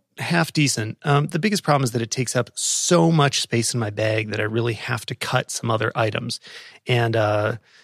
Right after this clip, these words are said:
for the bigger video project, I knew that I was gonna have to have more extensive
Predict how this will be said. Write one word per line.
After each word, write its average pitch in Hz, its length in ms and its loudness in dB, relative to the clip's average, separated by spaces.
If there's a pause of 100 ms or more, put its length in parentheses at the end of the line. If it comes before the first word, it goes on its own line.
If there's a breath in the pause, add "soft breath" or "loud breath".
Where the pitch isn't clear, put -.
(100)
for 123 180 2
the 113 340 -2 (120)
bigger 123 180 2
video 156 260 6
project, 131 440 2
I 151 80 2
knew 135 180 4
that 120 340 2
I 113 140 2
was 110 240 -6
gonna 120 160 -4
have 107 140 -6
to - 260 -8
have 110 380 -6 (100)
more 120 420 -2
extensive 113 640 -2